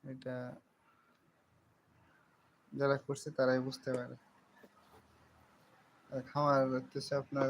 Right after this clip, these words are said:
অন্যান্য যে কাজগুলো আছে, ওই কাজগুলো যাতে পরিশ্রম যতটুকুই থাক, ওর প্রতি যত মায়া থাক, তাও মানে কাজ করতে মন চায়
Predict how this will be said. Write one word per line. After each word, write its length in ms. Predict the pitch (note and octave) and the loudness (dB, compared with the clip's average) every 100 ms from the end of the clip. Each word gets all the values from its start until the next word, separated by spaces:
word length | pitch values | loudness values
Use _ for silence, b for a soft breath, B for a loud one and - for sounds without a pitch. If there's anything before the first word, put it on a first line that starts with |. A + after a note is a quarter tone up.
| C3 | 4
অন্যান্য 520 | C3+ C#3 C3 B2+ C3 C3 C3 | 2 2 0 0 0 0 0
যে 160 | C3 C3 C3 - - - - | 0 0 -2 -12 -6 -2 4
কাজগুলো 400 | C#3 C3 B2+ C3 | 4 4 2 2
আছে, 260 | B2+ B2+ D3 | 2 0 -4
ওই 120 | D3+ | -4
কাজগুলো 440 | C#3 C3+ B2+ B2+ B2+ | 4 4 4 -2 -2
যাতে 380 | B2 B2 A#2+ B2 B2 A#2+ - - - - - _ _ | -2 -6 -4 -4 -2 -6 -16 -20 -20 -20 -20 _ _
পরিশ্রম 560 | D#3 D3+ C#3 - - C#3+ C#3+ | 0 2 0 -4 -2 -2 0
যতটুকুই 580 | D3 D3+ F3 D3 C#3+ D#3+ | -2 -2 -4 -2 0 -2
থাক, 260 | D#3+ C3+ C#3 - _ - | 2 0 0 -6 _ -6
ওর 140 | C3+ C3 | -4 -4
প্রতি 240 | C#3 - - | -8 -10 -6
যত 180 | C#3+ D3 | -6 -6
মায়া 320 | C#3+ C#3 C3+ | -4 -2 -2
থাক, 220 | C3 C#3 C#3 | -6 -10 -6
তাও 160 | C#3 C3 | -4 -4
মানে 300 | B2+ B2+ B2 A#2+ _ _ | -6 -6 -8 -12 _ _
কাজ 160 | C3+ - | -10 -8
করতে 300 | - D3+ C#3+ | -10 -10 -8
মন 180 | C#3 C3+ | -6 -8
চায় 240 | C3 B2 | -8 -14